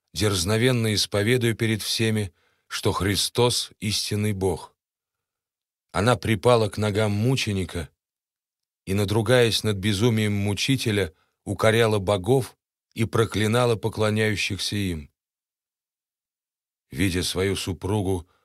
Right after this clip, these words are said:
которая у ног мученика с такой смелостью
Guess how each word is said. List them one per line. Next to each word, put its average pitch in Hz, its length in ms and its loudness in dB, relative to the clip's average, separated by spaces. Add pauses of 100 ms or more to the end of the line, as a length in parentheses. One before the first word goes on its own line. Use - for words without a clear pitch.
(100)
которая 98 380 0
у 92 100 0
ног 98 240 -2
мученика 92 580 -2
с - 80 -4
такой 92 380 -2
смелостью 95 880 -4